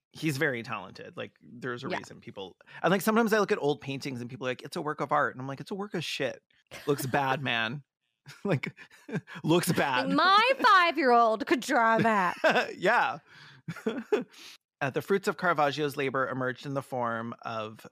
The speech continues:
Speaker 1: three pieces: Saint Matthew, the Angel, the Calling of Saint Matthew, and the Martyrdom of Saint Matthew. And they're all, like,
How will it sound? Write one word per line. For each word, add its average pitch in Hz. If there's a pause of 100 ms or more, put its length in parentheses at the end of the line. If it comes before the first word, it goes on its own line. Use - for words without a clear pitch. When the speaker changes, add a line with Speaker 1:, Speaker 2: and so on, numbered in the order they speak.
(120)
Speaker 1:
three 160
pieces: - (180)
Saint 117
Matthew, 151
the 127
Angel, 160
the 135
Calling 123
of 127
Saint 131
Matthew, 110
and 117
the 117
Martyrdom 101
of 101
Saint 98
Matthew. 82
And 110
they're 107
all, 101
like, 101